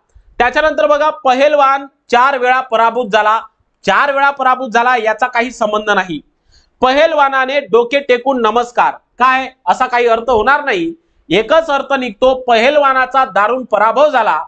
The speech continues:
कारण पराभव होणे म्हणजेच काय, चारी मुंड्या चित होणे असा त्याचा अर्थ आपण घेत असतो. पुढचा प्रश्न आपण बघू. बघा,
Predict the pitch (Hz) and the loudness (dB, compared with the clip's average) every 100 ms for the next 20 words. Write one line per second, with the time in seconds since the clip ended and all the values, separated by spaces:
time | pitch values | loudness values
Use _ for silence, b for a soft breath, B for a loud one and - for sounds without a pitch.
0 | _ _ - 247 277 - 214 240 247 294 | _ _ -2 0 0 -2 0 2 2 2
1 | 330 240 214 254 269 254 - 208 233 269 | 2 0 -2 -2 -2 -4 -4 -4 0 0
2 | 254 - 226 226 226 - _ 226 220 285 | 0 0 0 0 -4 -10 _ -2 0 -2
3 | 302 240 240 233 226 226 - 277 294 226 | -4 -4 0 2 2 -2 -6 -4 -2 0
4 | 226 208 151 147 _ - 220 - - 240 | 2 2 0 -6 _ -4 -2 0 -2 -2
5 | 240 220 214 254 262 285 226 226 214 185 | -2 -2 -2 -2 0 0 0 -2 -6 -4
6 | 180 190 - 262 311 - _ _ _ 233 | -2 -2 2 0 0 -4 _ _ _ -2
7 | 247 302 302 233 220 196 247 220 180 139 | 2 0 0 -4 -2 -2 -2 -4 -2 -4
8 | - 220 269 | -4 -2 0